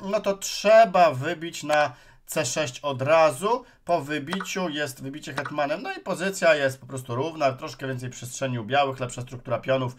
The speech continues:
dalej można sobie kontynuować normalnie grę. E, jednak w tej sytuacji na przykład nie można wybić hetmanem na D cztery, e, no bo jest B pięć.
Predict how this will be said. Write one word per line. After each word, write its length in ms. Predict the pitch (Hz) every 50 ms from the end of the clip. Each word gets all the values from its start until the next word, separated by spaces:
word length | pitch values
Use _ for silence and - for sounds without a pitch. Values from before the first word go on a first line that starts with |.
| - - - - - _ -
dalej 320 | 120 139 151 151 151 135
można 280 | 131 131 127 131 135 127
sobie 240 | - 127 123 127
kontynuować 540 | 127 131 120 120 117 120 123 123 123 - -
normalnie 380 | 127 117 120 123 120 117 117 110
grę. 220 | 120 135 165 - - - - - - - - 123 -
E, 180 | 131 131 131 151
jednak 240 | 180 190 202 185
w 40 | -
tej 120 | - 196 190
sytuacji 360 | - - 190 196 190 190 190
na 60 | 185
przykład 280 | 185 - - 185 180 175
nie 100 | 175 180
można 240 | 180 175 180 180
wybić 280 | 175 175 - - - -
hetmanem 580 | - 160 156 - - 160 190 202 202 180 156 151
na 80 | 139
D 100 | 135 135
cztery, 540 | 127 - - - 143 147 156 185 - - - _ _ _ _ _ _ _ _ _ _ _ _ _ _ -
e, 280 | 123 123 127 131 135
no 140 | 135 143 156
bo 120 | 151 151 147
jest 160 | 143 127 117
B 120 | 143 143
pięć. 300 | - 156 139 123 120 -